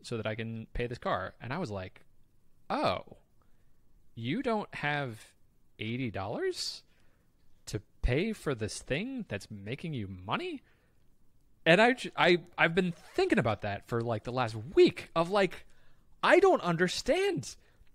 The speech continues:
I've never been that poor. I've, like, and I just feel terrible of, like, I'm making money on this car. That's this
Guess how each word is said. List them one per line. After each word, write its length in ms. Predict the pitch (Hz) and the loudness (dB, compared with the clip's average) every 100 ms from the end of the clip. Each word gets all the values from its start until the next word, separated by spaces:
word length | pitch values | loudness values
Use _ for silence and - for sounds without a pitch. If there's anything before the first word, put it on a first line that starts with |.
| - | 0
I've 240 | 196 302 | 4 4
never 260 | 269 311 302 | 4 2 4
been 300 | 285 311 339 | 4 4 6
that 280 | 254 247 - | 6 4 0
poor. 500 | - 392 403 117 - - - | 6 8 8 6 0 -14 -2
I've, 240 | - 320 302 - | 4 4 2 2
like, 320 | 262 - - - - | 2 2 -10 -10 0
and 160 | 254 | 4
I 120 | 285 | 4
just 200 | 247 233 | 2 0
feel 220 | - 226 202 | 0 2 4
terrible 540 | - 285 403 349 151 | 4 6 4 4 4
of, 180 | 120 - - | 2 -4 0
like, 240 | 180 180 - | 0 0 0
I'm 280 | 175 220 226 | 2 2 2
making 260 | 226 220 | 0 0
money 260 | 165 185 294 | -2 -2 -2
on 120 | 233 | -2
this 100 | 143 | -2
car. 480 | - 247 339 262 233 - - - - | -2 0 2 2 0 -8 -20 -10 0
That's 240 | 196 - | 0 2
this 340 | 226 208 - | 2 2 0